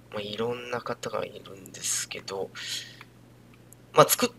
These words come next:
もちろん完成してるのもありまして、まあ、こ-、こっち、これかな？これ見ててわかるんですけど、これが、あ、そうですね。ワールドタンクミュージアムですね。はい。で、これって多分、あのー、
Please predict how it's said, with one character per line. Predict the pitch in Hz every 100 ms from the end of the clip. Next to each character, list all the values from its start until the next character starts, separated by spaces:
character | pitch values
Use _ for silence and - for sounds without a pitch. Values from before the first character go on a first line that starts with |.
| - 185
も |
ち | 180
ろ |
ん | 190
完 | 202 220
成 | 226
し |
て | -
る | 220
の | 147
も |
あ | 95
り |
ま | 101
し | 101 -
て、 | - 101 92
ま |
あ、 | 110
こ-、 | - -
こ | 123
っ |
ち、 | - - -
こ | 120
れ | 120
か |
な？ | 143 - - - - - - -
こ |
れ | 139
見 | 156
て | -
て | -
わ | -
か | - -
る | -
ん |
で | -
す |
け | -
ど、 | - 78 - - - - - - - - - - - - - -
こ | 110
れ | 120 120
が、 | - 127 - - - - - - - - - - - - - -
あ、 | 127
そ | 110
う | 123
で |
す |
ね。 | 104
ワ | 131
ー | 143
ル |
ド | 147
タ |
ン | -
ク |
ミ | 143
ュ |
ー | 127
ジ |
ア | 98
ム |
で | -
す |
ね。 | 92 85 - - -
は | 117
い。 | 90 - - - -
で、 |
こ | 165 185
れ | 269
っ | - -
て | 151
多 | 170 180
分、 | 120 104
あ | 98
の | 98
ー、 | 98 95 95 95